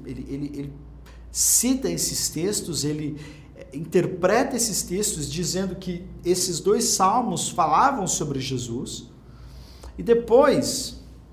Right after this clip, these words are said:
ele terminou a sua exposição dizendo assim: "Portanto, que todo Israel fique certo disso." Olha a audácia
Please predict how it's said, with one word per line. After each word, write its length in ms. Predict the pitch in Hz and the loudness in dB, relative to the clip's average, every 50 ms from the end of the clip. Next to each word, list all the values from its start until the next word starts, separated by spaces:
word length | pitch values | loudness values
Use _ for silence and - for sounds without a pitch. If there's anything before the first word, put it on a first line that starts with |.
| - - - - - - - - | -20 -20 -20 -20 -20 -20 -12 -2
ele 200 | 156 180 190 196 | 2 4 4 4
terminou 840 | 196 185 262 262 277 277 262 233 202 190 185 208 233 220 156 113 98 | 4 2 2 2 2 0 0 0 2 2 4 4 4 4 4 2 -2
a 80 | 117 | -4
sua 160 | 120 - - 170 | -4 -4 -2 -2
exposição 640 | - - - - 151 139 131 127 - - 170 180 | -4 -4 -4 -4 -4 -4 -2 -2 -2 -2 -2 -2
dizendo 260 | 175 147 160 180 175 185 | -2 -2 -2 -2 -2 -2
assim: 480 | 180 - - - 135 120 104 - - - - - - - - - - - - - - - - - | -2 -2 -2 -2 -4 -6 -6 -8 -12 -16 -18 -18 -18 -18 -20 -20 -20 -18 -18 -18 -18 -18 -18 -6
"Portanto, 920 | - 165 165 156 151 - - - 180 185 220 262 233 - - - - - - - - - - - - - - - - - - - - - - - - - | 2 4 4 4 4 2 2 2 4 4 6 4 2 2 -2 -6 -8 -10 -10 -12 -14 -16 -18 -20 -20 -20 -20 -20 -20 -20 -20 -20 -18 -18 -18 -18 -18 -16
que 180 | - - 208 | -8 -6 -6
todo 600 | - - - - - 208 247 294 320 311 277 254 | -6 -6 -10 4 6 8 8 8 6 2 0 -2
Israel 540 | 247 - - 185 185 165 156 151 151 170 202 | -2 -2 0 0 0 0 2 2 2 2 2
fique 300 | - - 208 - - 226 | 0 -2 -8 -10 -8 -4
certo 500 | - - - - 156 165 175 170 - 220 | -4 -2 0 0 0 0 0 -4 -6 -8
disso." 360 | 165 123 127 131 - - - - | -8 -6 -6 -6 -6 -6 -6 -4
Olha 380 | 143 160 190 226 247 240 - - | -2 0 2 2 2 0 0 2
a 280 | 165 170 175 175 180 180 | 2 4 4 4 2 2
audácia 960 | 165 - - 175 135 123 131 - - - - - - - - 262 262 - - | 2 0 -2 -6 -6 -4 -2 -2 -2 -2 -4 -4 -4 -2 -2 -2 -4 -4 -6